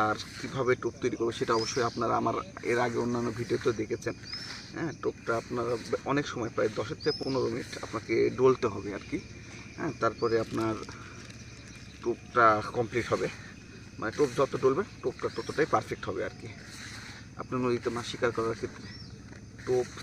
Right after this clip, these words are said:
চার, হ্যাঁ, এগুলা খুব ইম্পর্টেন্ট। সাথে রিজিকও থাকতে হবে, রিজিকে না থাকলে আপনি সব কিছু চেষ্টা করার পরও কাজ হবে না। তো দেখা যাক, আহ, টোপ তৈরি করি, করার পর আপনাকে দেখাচ্ছি।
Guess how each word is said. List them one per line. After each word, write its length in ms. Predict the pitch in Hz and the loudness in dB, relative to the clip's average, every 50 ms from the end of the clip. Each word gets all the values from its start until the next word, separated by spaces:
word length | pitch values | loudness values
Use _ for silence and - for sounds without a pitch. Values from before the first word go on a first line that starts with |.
| - - | -2 4
চার, 200 | 131 113 113 110 - - - - - - - - - - - - | 4 6 6 6 2 0 -8 -10 -12 -14 -14 -14 -14 -12 -10 -8
হ্যাঁ, 180 | - - 139 123 - 123 | -6 -6 -4 -4 -6 -6
এগুলা 280 | 120 117 123 117 117 120 123 - - - | -6 -4 -2 0 0 0 0 -2 -6 -8
খুব 120 | - - 123 127 | -8 -6 -6 -6
ইম্পর্টেন্ট। 360 | 113 110 113 110 - - - - - - - - - - - | -4 0 0 0 0 0 -4 -4 -6 -12 -14 -14 -12 -6 -2
সাথে 200 | - 107 - - 123 113 - | -2 0 2 2 2 2 0
রিজিকও 320 | - 104 113 107 - 113 - 123 | 0 -4 -2 0 -2 -2 0 -2
থাকতে 200 | 110 - - 123 | -6 -4 -2 -2
হবে, 120 | 120 117 156 170 143 120 | 0 0 0 -2 -2 -4
রিজিকে 280 | 113 104 107 98 120 117 | -4 -4 -2 -2 0 0
না 40 | 123 113 | 0 0
থাকলে 160 | 113 107 - 135 135 | 0 -2 -2 -4 -4
আপনি 120 | - - 131 - | -4 -6 -8 -6
সব 80 | 120 - - | -6 -6 -6
কিছু 140 | 131 123 110 - | -6 -4 -2 -2
চেষ্টা 200 | 120 - - 117 110 | -2 0 0 0 0
করার 180 | 117 104 113 110 - | 0 0 -2 -2 -2
পরও 160 | 120 117 - - - - - - - - - - | -2 -2 -2 -2 -4 -8 -10 -10 -12 -12 -10 -6
কাজ 120 | 113 113 110 101 - | -4 -4 -4 -4 -6
হবে 140 | 98 101 98 - | -6 -6 -6 -6
না। 60 | - - - - - - - - - - - - - - - - - - | -8 -10 -12 -14 -16 -16 -14 -14 -14 -14 -14 -14 -14 -14 -14 -14 -12 -10
তো 80 | - - 95 - - 95 - - - - - 127 | -8 -6 -6 -6 -6 -8 -8 -10 -10 -4 0 0
দেখা 160 | 131 - 127 - | 0 2 0 -2
যাক, 120 | - - - - - - - - - - - - - - - - - 107 | -4 -4 -6 -8 -8 -10 -12 -12 -12 -12 -12 -12 -12 -12 -12 -8 -2 0
আহ, 100 | 113 117 110 - | 0 2 2 4
টোপ 120 | 135 127 - - | 4 2 2 2
তৈরি 160 | 135 123 123 110 | 0 0 2 2
করি, 140 | 131 143 202 - - - - - | 2 2 2 0 -4 -6 -2 0
করার 160 | 117 113 113 117 | 2 2 2 2
পর 80 | 120 110 107 | 0 -2 -2
আপনাকে 260 | - - 104 - - 101 107 | -2 -4 -6 -4 -4 -4 -4
দেখাচ্ছি। 340 | 101 104 104 - - - | -4 -4 -6 -6 -6 -6